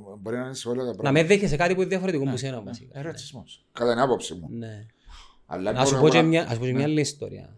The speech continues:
Speaker 2: Εμείνε μου στο νου, και όταν διούσαμε τα φυλάδια στην, ε, στη, στο συνεδρια-, στο συνεδριακό που ήταν,
Speaker 1: Όταν
Speaker 2: όχι, ψέμα,
Speaker 1: είχατε τον
Speaker 2: στο
Speaker 1: προεκλογικό.
Speaker 2: Φιλοξενία, ναι,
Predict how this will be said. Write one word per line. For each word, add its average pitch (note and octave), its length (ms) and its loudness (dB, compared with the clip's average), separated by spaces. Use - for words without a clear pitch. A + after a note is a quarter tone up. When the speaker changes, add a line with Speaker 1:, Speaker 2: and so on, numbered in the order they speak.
Speaker 2:
Εμείνε B2 260 -2
μου C#3 140 -2
στο C#3 200 -6
νου, A2+ 420 -10
και - 100 -12
όταν C3+ 260 -4
διούσαμε C3+ 360 -6
τα D3 100 -6
φυλάδια A#2+ 680 -8
στην, A2+ 380 -14
ε, - 40 -20
στη, A2 480 -10
στο G#2+ 200 -10
συνεδρια-, G#2 680 -6
στο - 160 -20
συνεδριακό G2+ 600 -12
που A2 100 -10
ήταν, G#2 360 -14
Speaker 1:
Όταν B2 280 -2
Speaker 2:
όχι, - 80 0
ψέμα, D3 160 4
Speaker 1:
είχατε A2+ 140 2
τον G#2+ 160 2
Speaker 2:
στο G2+ 100 -4
Speaker 1:
προεκλογικό. G#2 400 -2
Speaker 2:
Φιλοξενία, C#3 680 0
ναι, D#3 360 -6